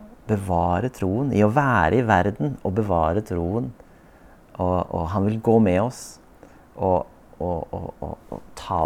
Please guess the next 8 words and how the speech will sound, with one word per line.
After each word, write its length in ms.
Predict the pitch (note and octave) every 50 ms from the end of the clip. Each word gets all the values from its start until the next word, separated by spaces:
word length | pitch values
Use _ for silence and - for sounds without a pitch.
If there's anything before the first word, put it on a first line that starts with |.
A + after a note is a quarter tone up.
| F#2+
oss 160 | A2+ - -
med 320 | - E2+ E2+ F2+ G#2 A2+ A2
videre 480 | A2 A2+ G#2+ F2 - - - - -
i 100 | A2 -
dette. 380 | - - - - - - - - - - - - - - - - - - - - - - - - - - - - - - - - - - - - - - - - - - - - - - - - - - - - - - - - - - - - - - - - - -
Oi, 140 | B3 A#3 F3
oi, 120 | B2 G#2+ F#2+
oi. 120 | E2+ E2